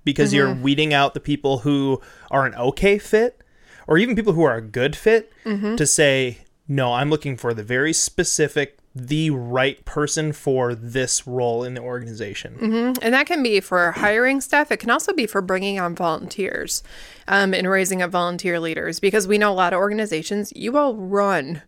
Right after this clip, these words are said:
Speaker 2: on volunteers and your ability to bring people in who can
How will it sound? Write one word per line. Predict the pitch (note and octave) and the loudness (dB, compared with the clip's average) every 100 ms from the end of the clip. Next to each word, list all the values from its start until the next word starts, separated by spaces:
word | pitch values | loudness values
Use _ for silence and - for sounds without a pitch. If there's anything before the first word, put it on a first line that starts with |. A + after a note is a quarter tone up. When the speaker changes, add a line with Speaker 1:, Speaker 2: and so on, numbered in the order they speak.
| _ | _
Speaker 2:
on | - F#3+ | -2 0
volunteers | F#3+ F3+ F3+ F3+ F#3+ D3+ E3+ | 2 2 0 -2 0 0 0
and | G#3 | 2
your | G3+ | 0
ability | F#3 F#3+ F#3+ F#3+ | 2 2 2 0
to | F3+ G3 | 0 -2
bring | F3+ F3+ F3+ | -2 -2 -2
people | F#3+ F#3 F3 E3+ F3+ - - - - _ - | -4 0 0 0 -4 -16 -20 -20 -20 _ 0
in | C4 G#3 F3 F3+ - _ - | 2 2 0 -6 -10 _ -2
who | G#3+ | 0
can | G3 G#3 | 2 0